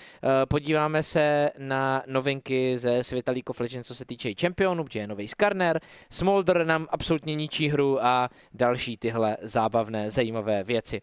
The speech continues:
No ale začneme Masters, protože teď právě druhý, druholigový tým, který máme, tak za prvé teda postoupil do finále, nebo ten, co postoupil z druhé ligy, minulý split, tak v tomto splitu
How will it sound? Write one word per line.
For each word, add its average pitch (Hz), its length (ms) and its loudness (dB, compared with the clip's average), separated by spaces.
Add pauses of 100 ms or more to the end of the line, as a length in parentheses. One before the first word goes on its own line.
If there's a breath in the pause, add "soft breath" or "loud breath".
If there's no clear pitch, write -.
(380 loud breath)
No 180 120 4
ale 254 100 2
začneme 240 360 0
Masters, 240 500 -2
protože 175 760 0
teď 185 200 0 (220)
právě 165 560 2 (460 soft breath)
druhý, 214 600 2 (400 soft breath)
druholigový 196 840 2
tým, 160 480 -6
který 165 300 0
máme, 151 400 2
tak 151 140 0
za 156 120 2
prvé 170 260 2
teda 170 140 2
postoupil 190 540 2
do 190 80 4
finále, 151 480 2
nebo 143 200 -4
ten, 139 160 -10
co 147 100 -4
postoupil 147 380 -2
z 135 40 -2
druhé 143 220 2
ligy, 131 280 0 (340 soft breath)
minulý 156 360 0
split, 147 260 -2
tak 110 160 -6
v - 20 -20
tomto 151 240 -4
splitu 147 300 -4